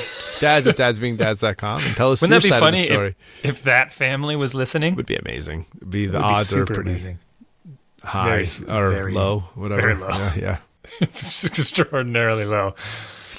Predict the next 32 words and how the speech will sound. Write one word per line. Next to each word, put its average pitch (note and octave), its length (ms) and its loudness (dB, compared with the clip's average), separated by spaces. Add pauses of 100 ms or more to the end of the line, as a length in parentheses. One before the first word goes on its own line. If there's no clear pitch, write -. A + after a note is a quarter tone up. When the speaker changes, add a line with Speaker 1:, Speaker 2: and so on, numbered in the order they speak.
(500)
Speaker 1:
Yeah. F#2+ 300 -6 (1000)
Mm-hmm. E3+ 600 2 (840)
Speaker 2:
So F3 360 4
I E3+ 160 2
had B3+ 120 2
a C#3+ 160 4
question. - 460 -2
I A#2 40 2
wanted F3 180 2
to G2+ 60 2
follow A#2 240 2
up G#2+ 100 0
on G#2 60 -2
something. F#2+ 260 -4
I G#2+ 80 0
know C3 100 4
we C3 60 6
have G2+ 100 2
a - 20 -2
lot G2+ 220 0
of F#2+ 60 -2
stuff - 280 -2
in, F2+ 80 -4
th-, - 160 -10
in G2+ 240 -2
the F#2 60 -2
show A2+ 180 0
notes, G2 340 -2
but - 260 -2 (260)
last D#3+ 560 0
week, C3 480 -4 (1160)
uh, F#2 880 -2